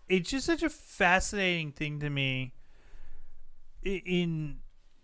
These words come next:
in sports in particular, where, um, you know, people's, the way people look at it is just so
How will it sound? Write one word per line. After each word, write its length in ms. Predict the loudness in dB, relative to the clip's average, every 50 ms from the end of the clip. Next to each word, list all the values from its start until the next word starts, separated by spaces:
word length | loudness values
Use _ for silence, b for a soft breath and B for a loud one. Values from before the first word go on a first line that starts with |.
| -8 -8 -6 -6 -4 -6 -6 -6 -2 0
in 180 | 2 2 2 2
sports 720 | 0 0 0 -2 -2 -2 0 2 4 4 4 2 0 0
in 140 | -2 0 0
particular, 1200 | 0 0 -2 -2 -4 -2 0 0 0 0 -2 0 2 2 4 4 4 4 4 4 2 0 -2 -4 -6 -10
where, 840 | -8 -4 0 2 2 4 4 4 4 4 4 4 2 0 -2 -4 -6 b b b b b b b b b b b b b b b -14 -10 -2
um, 580 | 0 4 4 6 6 4 2 0 -2 -6 -8 -8 -6 -6 -8 -6 -8 -8 -10 -8 -8 -6 -6 -6 -6 -6 -6 -8 -8 -8 -12 -16 -16 -18 -20 -20 -10 -2
you 120 | 0 2 2
know, 140 | 2 0 0
people's, 920 | -2 -2 0 0 0 2 4 6 6 6 6 4 2 -2 -4 -4 -6 -8 -10 -18 -20 -20 -20 -20 _ _ _ _ _ _ _ _ _ -2
the 220 | 2 4 4 4
way 200 | 4 2 2 0
people 460 | 0 0 0 0 0 2 2 2 2
look 340 | 0 0 -2 -4 -4 -4 -2
at 180 | -2 0 0 0
it 260 | -2 -2 -4 -4 -8 _ _ _ _ _ _ _ _ -2
is 220 | 0 0 0 0
just 520 | 0 -2 -2 0 -2 -2 -6 -6 -6 -6 -2
so 380 | 2 4 4 4 4 2 0